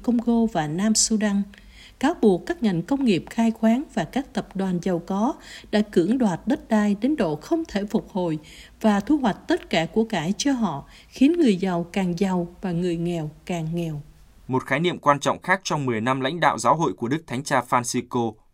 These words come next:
Speaker 2: là tính hiệp hành, một từ thông dụng trong triều đại giáo hoàng của Ngài. Trong khi nhiều người vẫn khó định nghĩa,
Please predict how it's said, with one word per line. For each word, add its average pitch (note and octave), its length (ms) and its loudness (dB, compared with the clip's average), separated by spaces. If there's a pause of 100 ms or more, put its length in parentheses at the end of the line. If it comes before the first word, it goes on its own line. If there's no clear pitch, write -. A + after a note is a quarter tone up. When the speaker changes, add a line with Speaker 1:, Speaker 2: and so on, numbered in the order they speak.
(120)
Speaker 2:
là A2 160 -2
tính A#2 240 -6
hiệp D3 240 -4
hành, A2 220 -2 (520)
một C3+ 160 0
từ B2+ 180 4
thông E3 180 0
dụng D#3 200 -2
trong D#3 200 -2
triều A#2+ 160 0
đại A2+ 180 4
giáo A#2+ 200 4
hoàng B2 240 0
của G#2+ 180 -6
Ngài. G#2+ 300 -2 (540)
Trong C3+ 160 -4
khi C#3 160 2
nhiều B2+ 220 0
người A2+ 220 0
vẫn D3 160 -6
khó A#2+ 240 -2
định D3 220 -4
nghĩa, C#3+ 200 -2